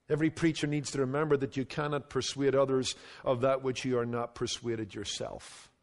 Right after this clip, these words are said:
So despite the hostility of the environment in which he ministered, Paul didn't bow, Paul didn't bend,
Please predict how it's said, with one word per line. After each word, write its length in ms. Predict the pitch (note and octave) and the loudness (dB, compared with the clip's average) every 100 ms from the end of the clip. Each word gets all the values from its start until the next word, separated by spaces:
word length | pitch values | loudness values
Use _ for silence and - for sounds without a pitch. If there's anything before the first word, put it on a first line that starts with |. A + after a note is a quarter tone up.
| _ _ _ _ _ _ _ _ - | _ _ _ _ _ _ _ _ -6
So 220 | - F3+ | 2 4
despite 440 | E3+ - F#3+ F#3+ | 4 4 6 6
the 120 | F#3+ D#3+ | 6 4
hostility 540 | D#3+ - F3 F3+ F3 | 4 4 4 6 4
of 120 | D3 | 4
the 80 | D3 | 0
environment 680 | C#3 D#3 E3+ F#3 F3+ F#3 - - - - | 0 2 4 4 4 2 -2 -16 -20 -4
in 120 | D3 | 0
which 220 | D#3 - | 0 0
he 100 | D3 | -2
ministered, 680 | C3 F#3 G#3 - G3+ G3 D3+ - - - | 2 2 2 4 6 4 2 -10 -16 4
Paul 300 | F#3+ A3 G#3+ | 6 8 8
didn't 320 | F#3 F#3 E3+ | 6 6 4
bow, 420 | D#3+ F3+ F3+ F3+ | 6 8 10 6
Paul 360 | F3+ A3+ B3 A#3 | 6 6 8 8
didn't 300 | F#3 D#3+ C#3+ | 6 2 0
bend, 380 | E3 F3 F3+ | 2 2 2